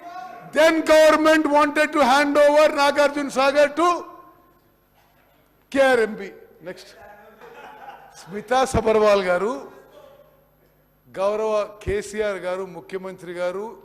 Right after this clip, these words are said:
ఇరిగేషన్ శాఖ మంత్రివర్యులు, వారి ప్రిన్సిపల్ కార్యదర్శి, అదేవిధంగా ఇరిగేషన్ శాఖకి ముఖ్య కార్యదర్శి ఇన్ఛార్జిగా వారు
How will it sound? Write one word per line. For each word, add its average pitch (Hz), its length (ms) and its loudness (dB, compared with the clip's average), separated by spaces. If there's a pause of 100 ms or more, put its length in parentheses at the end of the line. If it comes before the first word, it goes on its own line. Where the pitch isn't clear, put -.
ఇరిగేషన్ 165 480 -16
శాఖ 156 300 -16
మంత్రివర్యులు, 135 680 -20 (760)
వారి 160 300 -10
ప్రిన్సిపల్ 160 520 -16
కార్యదర్శి, 160 720 -14
అదేవిధంగా 165 680 -16 (680)
ఇరిగేషన్ 185 540 -14
శాఖకి 156 520 -16
ముఖ్య 135 300 -20
కార్యదర్శి 151 520 -16
ఇన్ఛార్జిగా 139 680 -18 (800)
వారు 190 600 -8